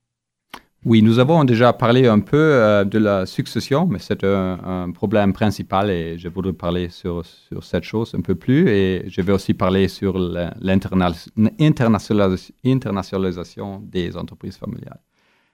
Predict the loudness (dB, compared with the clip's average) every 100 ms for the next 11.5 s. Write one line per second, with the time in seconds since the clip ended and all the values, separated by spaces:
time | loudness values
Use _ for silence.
0 | _ -2 0 0 0 -2 0 0 -2 -2
1 | 2 6 6 6 6 6 6 6 4 4
2 | 2 2 2 2 4 4 4 4 6 6
3 | 6 6 4 4 0 -4 2 4 4 2
4 | 0 0 2 6 6 6 4 0 _ _
5 | -4 0 0 0 0 2 4 2 4 4
6 | 4 4 2 0 -2 0 0 0 0 0
7 | 0 0 0 -2 -4 _ _ -2 4 4
8 | 4 0 -2 -2 -4 -6 -6 -8 -10 -14
9 | -10 -6 -4 -4 -4 -6 -10 -12 -8 -8
10 | -10 -18 -20 -20 -20 _ _ _ _ -6
11 | -2 -2 -2 -2